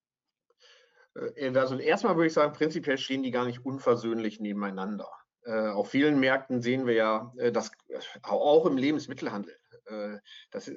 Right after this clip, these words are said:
das, das ist ja nicht so, dass wir sozusagen das Einheitsprodukt hier angeboten kommen, sondern ein sehr, sehr ausdifferenziertes Angebot,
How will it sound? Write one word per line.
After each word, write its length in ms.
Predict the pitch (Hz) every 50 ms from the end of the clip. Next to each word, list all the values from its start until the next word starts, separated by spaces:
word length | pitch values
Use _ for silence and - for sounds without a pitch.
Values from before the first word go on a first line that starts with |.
| 113
das, 220 | 113 - - 120 113
das 280 | 110 120 120 117 120 -
ist 120 | 143 131
ja 80 | - 123
nicht 180 | 120 139 151
so, 120 | - 160 143
dass 180 | 135 127 123
wir 80 | 135 131
sozusagen 340 | 127 127 123 123 123 117 117
das 140 | 117 104 -
Einheitsprodukt 880 | - 104 127 143 156 127 104 101 - - - - 101 104 104 104 -
hier 140 | - - -
angeboten 580 | 101 110 110 101 101 104 107 107 107 101 117 113
kommen, 240 | - 113 107 120
sondern 220 | 120 120 117 113 113
ein 180 | 113 113 107
sehr, 300 | 104 113 131 151 156 147
sehr 280 | 135 127 131 123 113 -
ausdifferenziertes 1000 | 113 131 127 - - 117 - - 101 92 92 180 - - - - 208 - - -
Angebot, 260 | - - 208 233 -